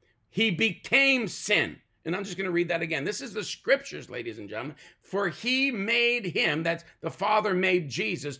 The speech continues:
"who knew no sin." Jesus was perfect. He never sinned. And he was the perfect, spotless sacrifice that became the at-one-ment, the atonement. Go back and listen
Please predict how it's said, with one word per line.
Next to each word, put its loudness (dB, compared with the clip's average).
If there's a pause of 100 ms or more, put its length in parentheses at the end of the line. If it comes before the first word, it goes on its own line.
(160)
"who 0
knew 4
no 2
sin." 0 (280)
Jesus 2
was 0 (200)
perfect. 4
He 2
never 4 (100)
sinned. 2 (240)
And 8
he 6
was 2
the 6
perfect, 0
spotless 2 (400)
sacrifice 6 (380)
that 2
became 4
the 2 (180)
at-one-ment, 6
the 2
atonement. 0
Go 0
back 0
and 0
listen 0